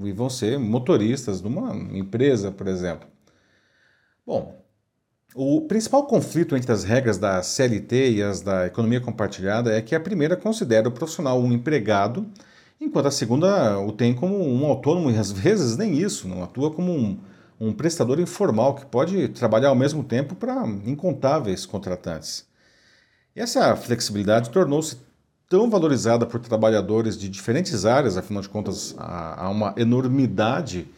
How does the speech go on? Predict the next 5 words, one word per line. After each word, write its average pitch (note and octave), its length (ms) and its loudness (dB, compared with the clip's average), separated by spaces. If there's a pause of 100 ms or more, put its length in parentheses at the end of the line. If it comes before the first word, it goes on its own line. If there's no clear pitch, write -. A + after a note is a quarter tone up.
(400)
de G2 380 -4
serviços G#2+ 840 -2
na F2+ 160 -4
economia F#2 320 -4
compartilhada, G2 760 -4